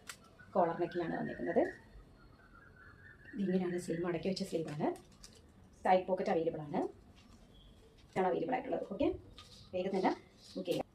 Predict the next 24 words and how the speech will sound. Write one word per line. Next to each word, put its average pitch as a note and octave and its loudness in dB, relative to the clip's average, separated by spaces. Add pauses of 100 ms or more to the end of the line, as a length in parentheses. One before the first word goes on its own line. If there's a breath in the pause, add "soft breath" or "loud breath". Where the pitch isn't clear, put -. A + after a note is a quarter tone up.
(140)
ഇത് B3 10
മീഡിയം, F#3+ 6
ലാർജ് F3+ 2
സൈസും F#3 0
അവൈലബിൾ D#3+ 2
ആണ്. E3 4 (280)
മീഡിയം, F#3+ 2
ലാർജ് F#3 -2
സൈസും F#3+ -4
അവൈലബിൾ E3+ -6
ആണ്. A#3 -6 (380 loud breath)
വേഗം F#3+ 6
തന്നെ F#3 0
ബുക്ക് D3+ -10
ചെയ്യുക D3+ 0
കേട്ടോ. - 0 (240)
ഓക്കെ, - -2 (440)
കേട്ടോ. C#4+ 2 (880)
ഓക്കെ, D#4+ 0
മുന്നൂറ്റി, G#3 2
ഈ F#3 4
ഒരു F3+ 4
കുർത്തിയാണ് E3 2 (600)
ഗ്രീനിൽ, F#3+ 10